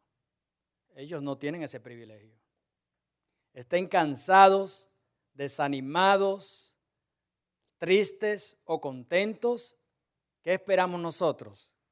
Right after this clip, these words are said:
Que los veamos sentados ahí. ¿Sí o sí? Sí. Amén. Entonces, nosotros nunca podremos, con obsequios materiales,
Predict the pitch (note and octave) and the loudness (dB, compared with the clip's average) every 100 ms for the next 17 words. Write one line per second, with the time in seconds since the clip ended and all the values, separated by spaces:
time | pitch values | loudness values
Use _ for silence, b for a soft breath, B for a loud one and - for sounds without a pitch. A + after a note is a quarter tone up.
0 | _ - A#2+ A#2+ B2 C#3 C3+ A#2+ B2 A#2+ | _ -14 -10 -8 -8 -8 -14 -14 -14 -14
1 | A2+ G#2+ G#2 _ - G3 F#3 C#3 A2 _ | -16 -20 -20 _ -2 2 2 0 -10 _
2 | _ _ _ _ _ _ _ _ _ _ | _ _ _ _ _ _ _ _ _ _
3 | _ _ C#3 B2 G#2 _ _ _ _ _ | _ _ -20 -20 -20 _ _ _ _ _
4 | _ - B2 D3 G#3 B3 - _ _ _ | _ -14 -4 2 2 0 -8 _ _ _
5 | _ E3 F#3 A3 G#3 F3+ - - _ _ | _ -2 2 6 6 6 2 -14 _ _
6 | _ _ _ _ _ _ _ D3 E3 F3 | _ _ _ _ _ _ _ -10 -2 0
7 | G#3 A#3 A3 - - F3 G#3 B3+ A3+ G3+ | 4 6 6 2 -8 -4 -2 0 6 6
8 | F3+ E3+ F#3 F#3+ C#3 A2+ - - _ _ | 6 6 8 6 2 -6 -12 -16 _ _
9 | _ _ _ D3 D3 D3 C#3+ C#3 - _ | _ _ _ -8 -6 -6 -6 -8 -14 _
10 | _ _ _ _ D#3+ D3+ - F3+ F#3 F#3+ | _ _ _ _ -6 -6 2 2 2 -2
11 | F#3 D#3 D#3+ D3+ C#3 C#3 D#3 C#3+ A#2+ G#2+ | -6 -6 -8 -8 -8 -4 -2 -2 -4 -12
12 | - | -20